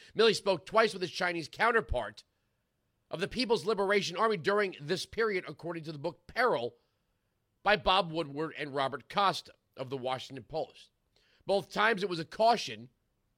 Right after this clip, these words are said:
a caution to General Li Zhaochang not to make a terrible mistake.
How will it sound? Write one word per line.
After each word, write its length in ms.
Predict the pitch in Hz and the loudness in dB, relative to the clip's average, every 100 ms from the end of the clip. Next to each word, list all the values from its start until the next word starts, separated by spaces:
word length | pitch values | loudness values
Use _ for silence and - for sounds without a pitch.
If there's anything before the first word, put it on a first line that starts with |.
| _ _ | _ _
a 60 | 143 | -6
caution 380 | - 220 185 180 | 4 4 4 -2
to 100 | 170 | -6
General 420 | 123 214 220 190 | 0 2 4 2
Li 480 | 151 190 233 240 - | 0 -2 -2 -6 -10
Zhaochang 760 | 120 190 196 - - 247 220 180 139 | 0 4 4 2 2 4 2 0 0
not 320 | 196 247 - | 4 4 4
to 120 | 220 | -6
make 220 | 196 190 | -6 -6
a 60 | 160 | -8
terrible 360 | 143 165 165 | -4 -2 -2
mistake. 560 | 165 156 - 233 - | -6 -6 2 2 0